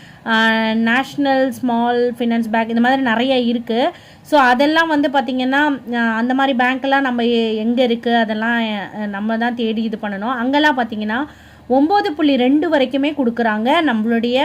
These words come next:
ஆ, எஃப் டிக்கு. சரிங்களா? So, அதனால வந்து இந்த மாதிரி எந்த பேங்க்கும் உங்க வீட்டு பக்கத்துல இருந்தா, நீங்க ஒன்பது புள்ளி ரெண்டு பர்சன்ட்னா ரொம்பவே அதிகம். So, உங்ககிட்ட அந்த ஒரு லட்சம் சேர்ந்துருச்சு அப்படின்னா,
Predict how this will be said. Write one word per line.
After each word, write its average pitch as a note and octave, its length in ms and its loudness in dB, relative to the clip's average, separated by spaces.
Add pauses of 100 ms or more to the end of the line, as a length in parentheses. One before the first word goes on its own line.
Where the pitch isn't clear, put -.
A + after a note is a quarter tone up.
(260)
ஆ, G#3+ 320 -2
எஃப் G#3+ 360 -2
டிக்கு. A#3+ 300 -4 (460)
சரிங்களா? C4 400 2
So, A#3+ 200 -2
அதனால A3 340 0
வந்து C#4+ 420 0
இந்த C#4+ 200 2
மாதிரி D4+ 300 2
எந்த C#4 260 -2
பேங்க்கும் C4 300 0
உங்க C4+ 180 0
வீட்டு A#3+ 200 -4
பக்கத்துல A#3 200 -6
இருந்தா, A3+ 260 -2
நீங்க B3 180 -2
ஒன்பது B3+ 360 0
புள்ளி B3+ 160 -2
ரெண்டு A#3 200 -2
பர்சன்ட்னா C4 440 -4
ரொம்பவே C#4+ 500 -2
அதிகம். A#3 480 -4
So, A#3 240 -4 (360)
உங்ககிட்ட B3+ 400 -2
அந்த C#4+ 180 2
ஒரு B3 160 2
லட்சம் D4 300 -2
சேர்ந்துருச்சு C4+ 440 0
அப்படின்னா, A3 600 -2